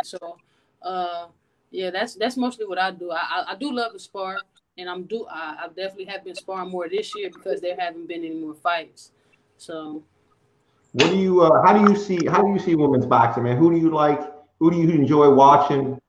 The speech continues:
Speaker 2: as far as, you know, women's boxing, but boxing overall?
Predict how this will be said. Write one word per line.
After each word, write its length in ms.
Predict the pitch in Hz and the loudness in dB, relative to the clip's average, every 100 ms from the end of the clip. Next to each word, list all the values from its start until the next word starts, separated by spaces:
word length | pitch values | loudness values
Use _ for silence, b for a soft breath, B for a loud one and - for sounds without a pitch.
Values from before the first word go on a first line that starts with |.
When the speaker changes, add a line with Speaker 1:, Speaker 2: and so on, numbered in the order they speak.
| - | -10
Speaker 2:
as 120 | 104 | -2
far 240 | 127 127 | 4 6
as, 1040 | 123 - - - - - _ _ _ - 170 151 | 4 -2 -12 -20 -20 -20 _ _ _ -6 -2 6
you 40 | |
know, 140 | 175 151 | 8 10
women's 260 | 240 233 - | 10 8 6
boxing, 280 | 180 - 170 | 6 6 6
but 100 | 185 | 8
boxing 340 | 240 254 220 | 6 6 4
overall? 840 | 185 175 147 147 127 - - - | 6 4 6 6 6 6 0 -10